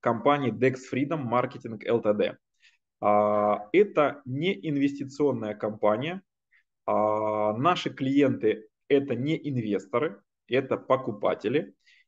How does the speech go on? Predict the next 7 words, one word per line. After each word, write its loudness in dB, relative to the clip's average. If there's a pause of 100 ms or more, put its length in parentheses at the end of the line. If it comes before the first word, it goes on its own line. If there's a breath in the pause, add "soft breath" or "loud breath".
(160)
И 6
любые 4
платежи 0 (140)
на 0
сайте 2
Dex -2 (140)
Freedom -4